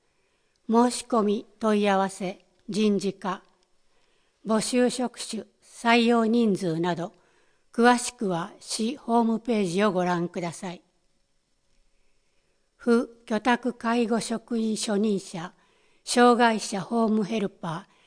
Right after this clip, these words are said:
知識習得研修。研修期間、七月二十四日水曜から十月三十日水曜、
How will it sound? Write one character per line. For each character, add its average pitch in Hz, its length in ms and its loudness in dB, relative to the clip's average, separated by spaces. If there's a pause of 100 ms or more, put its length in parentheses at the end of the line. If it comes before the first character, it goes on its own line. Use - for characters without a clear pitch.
(200)
知 240 200 0
識 - 320 -6
習 220 280 -2
得 214 320 -2
研 175 300 -2
修。 160 320 -10 (1400)
研 240 220 2
修 226 280 0
期 - 180 -18
間、 185 300 -8 (300)
七 - 240 -4
月 233 280 2
二 233 180 6
十 196 200 0
四 180 140 2
日 196 260 -8
水 202 320 -2
曜 180 200 0
か 170 180 -10
ら 160 200 -10 (440)
十 233 240 4
月 220 220 -2
三 220 340 2
十 202 220 0
日 170 240 -2
水 165 400 -2
曜、 160 240 -6